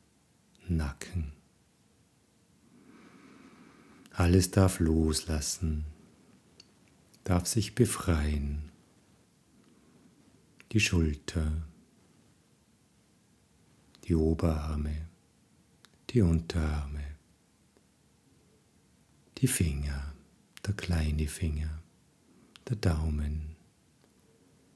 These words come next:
der Ringfinger, der Zeigefinger und nicht einmal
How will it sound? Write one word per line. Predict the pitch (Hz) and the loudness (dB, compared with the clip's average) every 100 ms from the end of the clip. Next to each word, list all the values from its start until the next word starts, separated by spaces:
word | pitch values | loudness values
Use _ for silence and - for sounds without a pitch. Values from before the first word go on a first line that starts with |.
| _ - | _ 0
der | 123 101 | 4 6
Ringfinger, | 80 71 - 82 69 73 76 76 - _ _ _ _ _ _ _ _ _ - _ _ - | 4 0 -4 -4 -2 -2 -4 -6 -12 _ _ _ _ _ _ _ _ _ -20 _ _ -6
der | - | -2
Zeigefinger | - 78 73 76 - 73 71 76 73 - _ _ _ _ _ _ _ - - - _ _ _ _ | 0 0 0 -2 -2 -4 -2 -4 -6 -12 _ _ _ _ _ _ _ -20 -20 -20 _ _ _ _
und | 110 104 | 6 6
nicht | 104 - | 6 2
einmal | 98 87 82 80 | 2 4 2 -2